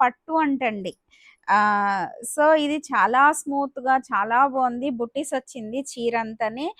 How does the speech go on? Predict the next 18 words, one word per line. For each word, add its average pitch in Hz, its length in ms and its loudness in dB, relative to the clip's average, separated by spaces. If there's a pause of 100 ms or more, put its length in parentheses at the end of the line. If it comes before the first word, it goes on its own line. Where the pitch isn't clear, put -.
(260)
యాక్చువల్గా 269 440 0
నేను 254 260 -4
కూడా 269 200 2
ఒకటి 262 140 -4
తీసుకున్నాను, 247 640 -6
ఇందులో 233 360 -2
సిల్క్ 311 400 -8
తీసుకున్నాను. 247 540 -8
లాస్ట్ 214 340 -4
వీడియోలో 254 640 -2
మీరు 233 200 -12
ఎవరు 233 200 -2
తీసుకోకపోతే 269 580 -8
మీరు 285 180 -4
వదిలేసిన 254 380 -6
చీర 262 200 -8
నేను 269 200 -10
తీసుకున్నాను. 226 720 -10